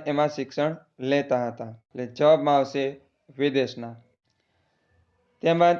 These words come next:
બૌદ્ધ શિક્ષણ કેન્દ્રમાં પ્રચલિત શિક્ષણ પદ્ધતિ ચીની યાત્રી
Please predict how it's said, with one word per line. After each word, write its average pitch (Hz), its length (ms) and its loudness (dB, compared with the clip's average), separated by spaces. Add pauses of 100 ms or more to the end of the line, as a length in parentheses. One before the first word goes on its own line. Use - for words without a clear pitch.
(160)
બૌદ્ધ 160 280 4
શિક્ષણ 170 420 -2
કેન્દ્રમાં 160 580 2
પ્રચલિત 160 540 0
શિક્ષણ 156 460 -4
પદ્ધતિ 151 500 0 (380)
ચીની 165 400 -2
યાત્રી 147 520 0